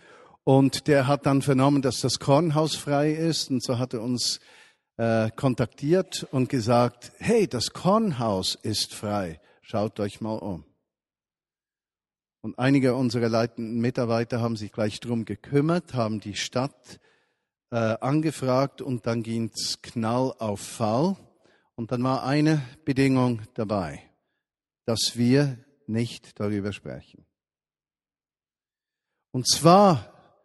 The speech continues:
verstehe ich heute, weshalb. Ich hätte nie gedacht, dass diese Örtlichkeit ein so großes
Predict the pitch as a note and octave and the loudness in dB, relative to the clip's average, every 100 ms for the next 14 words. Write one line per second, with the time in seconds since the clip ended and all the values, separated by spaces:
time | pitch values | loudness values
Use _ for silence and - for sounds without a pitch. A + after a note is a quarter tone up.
0 | _ C3+ - - D3+ E3+ C#3+ C#3 C3 C3 | _ -4 -2 0 2 2 0 0 0 0
1 | C#3 B2+ - D#3 A#2+ B1+ - _ _ _ | -2 -2 -4 -4 -4 -6 -16 _ _ _
2 | _ _ _ _ _ _ _ _ _ _ | _ _ _ _ _ _ _ _ _ _
3 | _ _ _ B2 G#2 C3 - C3 C#3+ D#3+ | _ _ _ -10 -2 -2 0 4 6 6
4 | C3+ C#3 D3+ - - - - - A#2 A2 | 4 4 4 -2 -10 -14 -16 -4 -2 -2
5 | - - - - _ _ B2+ C3 A#2 B2 | -4 -4 -8 -14 _ _ -2 0 0 -2
6 | C3 A#2 - A#2 A2+ - A2+ G#2 B2 B2+ | -2 -10 -6 -4 -4 -6 -8 -4 -4 -4
7 | - A2 A2 A2 A#2 G#2+ - | -4 -2 -2 -2 -6 -6 -8